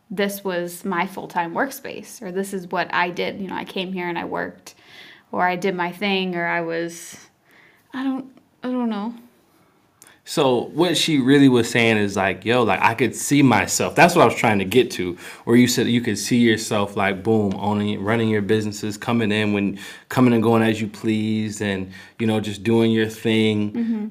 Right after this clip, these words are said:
Speaker 2: and, like, just being a boss. And I was like, "Oh, that's dope," because what have I always said about you?
Speaker 1: Right. You have always said that about me.
Speaker 2: I always say that she's an absolute boss. And she has a, she has a really good job. Shout out to Excellus, Blue Cross Blue Shield.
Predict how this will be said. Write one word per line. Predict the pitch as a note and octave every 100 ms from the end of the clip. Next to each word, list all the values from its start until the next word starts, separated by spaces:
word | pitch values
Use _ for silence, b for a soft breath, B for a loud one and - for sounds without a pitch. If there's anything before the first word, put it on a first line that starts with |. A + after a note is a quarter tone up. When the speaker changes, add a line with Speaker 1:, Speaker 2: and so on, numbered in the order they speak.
| -
Speaker 2:
and, | G#3 G#3
like, | G3+ -
just | G2+ A2 F#2+ F#2+
being | G#2 A#2 G2+
a |
boss. | F#2 F#2 A2 G#2 D#2 - - - - _ _ _
And | A#2+ C3
I |
was | C3+ B2 G#2+
like, | A#2 G#2+ F#2+ -
"Oh, | C3+ C3
that's | A2 G2+ F#2+
dope," | F2+ B2 B2+ G#2 F#2+
because | G#2 - A2 G#2 G2 G2+ b b b
what | B2+ E3
have |
I | D3
always | - C#3 B2+ G#2
said | A2
about | G2 F#2 F2+ -
you? | - - _ -
Speaker 1:
Right. | A3 G3 -
You | B3 A#3+
have | A#3+
always | G#3+ G3+ A3
said | G#3+ -
that | -
about | - - -
me. | - - _ _ _ _ _ _ _ _ -
Speaker 2:
I | A2+
always | B2+ A#2
say | A#2
that | G#2+
she's | G#2 A2
an | G2 -
absolute | G2+ G2+ - G2+ F#2 F#2+
boss. | G2 F#2 F2+ - - B B -
And | G#2+
she |
has | C#3+ C#3
a, | C#3 - -
she | E3+
has | -
a | C3+
really | G#2+ B2 A#2+
good | F2+ G#2+ G#2+
job. | G#2 G#2 A2 A2
Shout | - G#2
out | G#2+ G2
to | -
Excellus, | A2+ - G#2 A2 A2
Blue | A2 A2
Cross | G#2 G#2 G2+
Blue | G2+ G2+
Shield. | - G2 G2 G2+